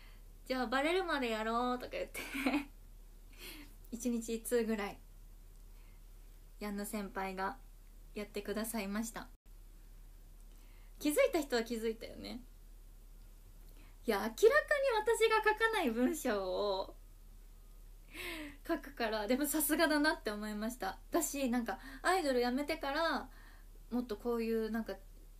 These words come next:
文章送ればよかったなとか思うようになったとか言ってて、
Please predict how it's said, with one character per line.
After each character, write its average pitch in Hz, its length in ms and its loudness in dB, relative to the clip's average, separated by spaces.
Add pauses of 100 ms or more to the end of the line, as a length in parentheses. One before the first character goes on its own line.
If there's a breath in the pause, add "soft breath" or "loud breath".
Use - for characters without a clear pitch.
(380)
文 220 140 -2
章 196 160 -4
送 233 140 2
れ 233 80 2
ば 208 80 0
よ 208 60 -2
か 226 100 -2
っ 220 60 -4
た 208 100 -6
な 247 180 2
と 233 80 -2
か 190 180 -4
思 214 240 0
う 208 60 0
よ 190 100 -2
う 190 40 -6
に 190 60 -6
な 208 100 -2
っ 208 80 -6
た 185 160 -6
と - 100 -16
か - 60 -16
言 196 140 -8
っ - 20 -10
て - 220 -14
て、 190 360 -4